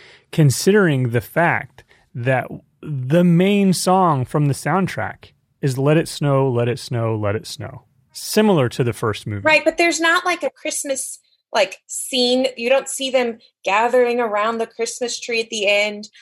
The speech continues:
Speaker 2: Like, it's just walking out of an airport.
Speaker 1: Where does that standard come from in your mind for a Christmas movie?
Speaker 2: Well, so it sounds like what you and I need to do then is before we, like, even go further with this debate is establish the definition of a Christmas movie.
Speaker 1: Oh, that is not for us to do.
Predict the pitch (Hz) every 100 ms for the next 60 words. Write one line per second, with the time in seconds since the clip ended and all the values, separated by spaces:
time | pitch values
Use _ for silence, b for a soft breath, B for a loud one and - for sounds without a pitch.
0 | b 247 240 - _ _ _ 285 277 -
1 | 233 302 294 - _ 214 220 226 269 233
2 | 208 208 208 185 190 294 - 190 185 135
3 | 165 156 135 131 - 127 123 117 98 -
4 | 110 - 113 98 98 _ - 110 110 107
5 | 101 101 - 104 - 120 131 - 113 120
6 | _ 302 359 349 - 370 330 330 392 466
7 | 539 349 294 247 233 247 233 240 233 208
8 | 202 185 185 185 180 220 240 233 233 220
9 | 214 b b b _ 226 214 233 240 208
10 | 190 - 233 277 233 202 190 - - -
11 | 190 190 226 247 202 196 202 220 208 233
12 | - 190 196 - 196 180 190 170 - 320
13 | - - 147 131 123 139 160 131 120 -
14 | 110 107 - 98 110 92